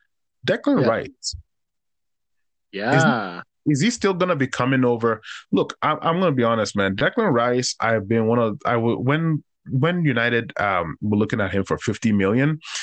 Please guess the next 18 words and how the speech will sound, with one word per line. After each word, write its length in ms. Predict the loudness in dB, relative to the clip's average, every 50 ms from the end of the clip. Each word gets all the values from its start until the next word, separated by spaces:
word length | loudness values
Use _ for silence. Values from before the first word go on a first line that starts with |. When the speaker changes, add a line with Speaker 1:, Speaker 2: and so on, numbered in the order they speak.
| -12 -12 -6 -2
Speaker 1:
and 100 | 0 0
we 60 | 2
were 100 | 2 2 2
looking 220 | 0 0 0 0
at 120 | 0 0 0
Sean 280 | 0 0 0 0 0
Longstaff 640 | 0 0 0 0 -2 -2 -2 0 0 0 -2 -4 -6 -10 -18 -10 -4
and 260 | -2 0 0 0 0
Declan 360 | 0 -2 -2 -2 -2 -2 0 0
Rice, 400 | 0 0 0 0 -2 -2 -4 -6 -8 -12 -14 -14 -14 -8 -4
I 120 | -4 -4
think 200 | -2 -2 -2 -2
Speaker 2:
Mm-hmm. 160 | -2 0 0 2
Speaker 1:
another 280 | 2 2 0 0 -4 -6 -8 -14 -10 -4
person, 540 | -2 0 0 0 0 -2 -4 -4 -6 -4 -2
another 260 | -2 0 2 2 2 0
center 320 | 0 0 0 0 0 0
mid, 300 | 2 2 2 0 0 -2